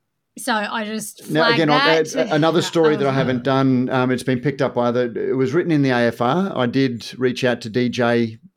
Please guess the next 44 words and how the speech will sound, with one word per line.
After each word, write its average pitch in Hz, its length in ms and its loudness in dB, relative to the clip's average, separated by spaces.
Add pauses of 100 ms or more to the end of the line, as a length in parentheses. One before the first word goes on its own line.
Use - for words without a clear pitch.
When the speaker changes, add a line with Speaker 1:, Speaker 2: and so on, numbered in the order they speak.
(140)
Speaker 2:
thinking 113 280 -4
that 110 80 0
it 110 40 -4
was 110 140 -4
an 120 60 -2
interesting 117 360 -6
story. 120 600 0
<sighs> - 60 -20 (680)
I, 131 60 -6
I, 127 420 0
again, 123 200 0
I 117 100 -2
haven't, 139 360 0
he 139 120 2
hasn't 127 600 -2
said 139 220 0
anything, 139 680 0
um, 127 520 0 (340)
but 135 480 -2 (100)
it 131 140 -2
sounds 139 380 0
like 120 280 0
a, 117 540 -2 (480)
I, 135 80 2
I, 139 260 2
I 139 80 2
still 156 280 0
don't 139 180 0
know 131 160 2
that 123 120 0
they're 123 220 0
actively 120 460 0
soliciting. 131 580 -2
It 139 80 -4
sounds 123 320 -2
like, 120 380 -2
uh, 113 580 2
there 120 160 -2
may 120 140 2
have 117 100 -2
been 113 140 0
a 107 60 -4
balloon, 123 680 0 (580)
um, 110 500 -2